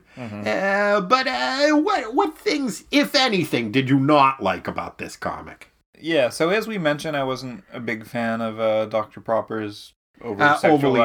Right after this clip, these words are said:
Speaker 1: sexualized,
Speaker 2: sexualized,
Speaker 1: yeah.
Speaker 2: uh, attire.
Speaker 1: That wasn't great. But I think the thing that stuck with me as being the biggest bummer was the, like, how did that h-, dog fit in that hot dog bun? It just doesn't make sense.
Speaker 2: So it was just a confusion becau-,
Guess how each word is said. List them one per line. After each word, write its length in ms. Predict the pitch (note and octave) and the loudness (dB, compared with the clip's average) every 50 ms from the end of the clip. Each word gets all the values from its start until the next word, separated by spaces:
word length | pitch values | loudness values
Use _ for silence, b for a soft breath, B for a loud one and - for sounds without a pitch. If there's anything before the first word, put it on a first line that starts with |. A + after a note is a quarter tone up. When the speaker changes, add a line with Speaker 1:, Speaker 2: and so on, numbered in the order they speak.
| A2+ A2+ A2+ | 2 2 0
Speaker 1:
sexualized, 140 | C3 A#2+ A#2 | -2 -2 -2
Speaker 2:
sexualized, 760 | - - D3 B2+ B2 B2 A#2+ A#2+ A#2 A#2+ B2 A#2 G#2 - - C3 | 0 0 0 0 2 2 2 2 2 2 0 0 -4 -6 -4 -2
Speaker 1:
yeah. 380 | A#2+ A#2 A2+ A2+ A2+ A2+ A#2 A#2+ | 0 0 2 2 2 2 2 0
Speaker 2:
uh, 40 | |
attire. 540 | A2+ - - C3+ A#2+ A#2 A#2 A#2 A#2+ B2+ B2 B2 | -2 0 0 2 4 4 2 2 2 0 0 0
Speaker 1:
That 160 | B2+ C3+ C#3+ C#3 | -2 0 0 2
wasn't 300 | C3+ C3 C3+ C3+ C3 B2+ | 0 -2 -4 -8 -12 -6
great. 420 | - C3+ C3 C3 C3+ C3 C3 B2+ - - _ _ - | -4 -2 0 0 0 -2 -4 -6 -10 -20 _ _ 2
But 340 | - C3 B2 A#2+ A#2+ A#2+ - _ _ - | 4 4 6 6 4 0 -4 _ _ -18
I 40 | - | -16
think 240 | - - G3 G#3 F3+ | -8 -8 -6 -6 -4
the 100 | E3 D#3 | -4 -4
thing 200 | E3 E3+ D#3 C#3 | -4 -4 -4 -4
that 180 | B2 A#2 - | -4 -4 -6
stuck 280 | - - B2+ B2 A2+ - | -4 0 2 2 2 2
with 180 | A#2+ A#2 A#2 A2+ | -4 -4 -4 -4
me 420 | A#2+ A#2 A2+ A2+ A2 G#2+ G#2+ G#2 | -2 -2 -2 -2 -2 -2 -4 -4
as 220 | G#2 G#2 G#2 G2+ G2+ | -4 -4 -6 -6 -10
being 360 | G2 _ - A#2 A2 G#2 G#2 | -16 _ -8 -8 -6 -6 -6
the 80 | G#2 G2+ | -8 -6
biggest 460 | G2+ G#2+ G#2+ G#2 G#2+ G#2 - _ G#2 | -6 -6 -4 -4 -6 -8 -8 _ -2
bummer 400 | G#2 G#2 G#2 G#2+ G#2 G#2 G2+ G2+ | -2 0 0 0 -4 -4 -4 -6
was 300 | G2+ G#2 G#2 G2+ G2+ - | -6 -6 -6 -8 -10 -10
the, 320 | - G#2 G2+ G2+ G2+ G2 - _ _ _ - | -8 -6 -6 -6 -6 -10 -12 _ _ _ -16
like, 380 | - A2+ G#2+ G2+ F#2+ - - - - - | -10 -8 -8 -8 -8 -10 -16 -18 -20 -16
how 240 | - - C#3 D#3+ | -14 -12 -10 -8
did 160 | F3+ G#3+ G#3+ F#3+ | -10 -8 -4 -2
that 280 | G3+ F#3 D#3+ C3 - - | 0 0 0 -2 -6 -14
h-, 320 | - - _ - B2+ G2+ | -18 -20 _ -18 -18 -10
dog 440 | - A2 B2 C#3+ D3 C#3 B2+ A#2 A2 | -2 0 2 4 4 2 0 -2 -6
fit 240 | - - C3 B2+ C3 | -12 -8 -8 -6 -4
in 120 | C#3 C3 | -4 -4
that 220 | A#2+ A#2 G#2+ G2 | -2 -4 -4 -6
hot 220 | G#2 A#2+ C#3+ - - | -4 -4 -4 -2 0
dog 260 | C3+ G#2 F#2+ G2 G2 | -2 -2 -2 -4 -6
bun? 220 | G#2+ G2+ G2 F#2+ | -6 -6 -6 -6
It 120 | F#2+ F#2+ F#2 | -10 -12 -10
just 180 | - C#3 - - | -10 -12 -10 -4
doesn't 320 | - D3+ E3+ D3+ C#3+ A#2+ | -2 -2 -2 -2 -6 -10
make 200 | G#2 G#2 G2+ - | -10 -10 -10 -10
sense. 260 | - A#2+ C3+ D#3+ C#3+ | -6 -4 -4 0 2
Speaker 2:
So 120 | G3 G3 F3+ | 4 4 6
it 40 | E3+ | 6
was 160 | D#3 C#3+ C3 | 4 4 4
just 240 | F#3 G#3+ F#3+ - E3+ | 0 0 0 2 0
a 60 | D3 | 2
confusion 680 | - F#3+ D#3 C3+ - - C4 C4 A3+ D#3 D3 C#3+ C#3 | 2 2 0 0 0 0 0 0 2 0 2 2 2
becau-, 260 | C#3 C#3+ - - G#3+ | 2 0 0 0 -2